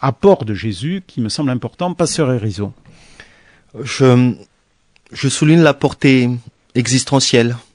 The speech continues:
Speaker 2: de la résurrection, c'est-à-dire dans l'ici et maintenant, tu, tu l'as très bien dit, dans l'ici et maintenant de l'existence individuelle de chaque être humain.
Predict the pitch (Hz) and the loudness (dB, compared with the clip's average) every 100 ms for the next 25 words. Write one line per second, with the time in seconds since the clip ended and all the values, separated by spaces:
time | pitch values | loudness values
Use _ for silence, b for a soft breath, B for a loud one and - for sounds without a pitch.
0 | _ _ _ _ 104 117 117 117 104 113 | _ _ _ _ -2 2 2 2 0 -2
1 | - 147 139 - 127 113 131 123 110 110 | 0 -2 -2 0 -2 0 0 2 2 0
2 | - 131 117 110 110 110 117 123 - - | 0 0 2 0 -2 -6 -6 -10 -14 -18
3 | - - 92 - 104 - 101 101 110 151 | -20 -14 -12 -6 -6 -6 -4 -4 -4 -8
4 | B B B B B B B B B 113 | B B B B B B B B B 4
5 | 123 123 - 143 135 127 139 139 120 117 | 4 4 4 6 6 4 4 4 4 4
6 | 104 117 123 135 127 117 143 127 127 120 | 2 0 2 2 0 -2 -2 -2 -2 0
7 | 117 113 135 120 - 117 123 - 135 123 | 0 2 2 2 0 0 -2 0 0 0